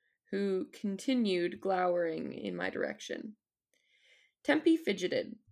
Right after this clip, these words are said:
his expression unreadable as ever. Avoiding my eyes, he glanced at everyone in turn, his expression blank. His eyes moved not from face to face, but at Dayton's hands,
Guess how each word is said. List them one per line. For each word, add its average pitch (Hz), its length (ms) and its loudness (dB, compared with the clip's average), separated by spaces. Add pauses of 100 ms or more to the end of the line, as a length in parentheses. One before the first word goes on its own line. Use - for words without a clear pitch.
his 202 160 -4
expression 233 580 0
unreadable 202 580 0
as 175 120 0
ever. 165 380 -2 (1080)
Avoiding 269 380 6
my 349 240 0
eyes, 208 360 0
he 214 120 -4
glanced 226 480 -2
at 247 120 2
everyone 202 440 2
in 202 160 -2
turn, 175 540 -4 (200)
his 190 120 -6
expression 208 480 -4
blank. 170 480 -6 (920)
His 208 120 -2
eyes 277 340 2
moved 226 380 2 (240)
not 233 340 -2
from 349 160 -2
face 269 380 2
to 254 100 -4
face, 175 540 -4 (680)
but 202 140 0
at 208 140 -2
Dayton's 220 420 2
hands, 185 680 -4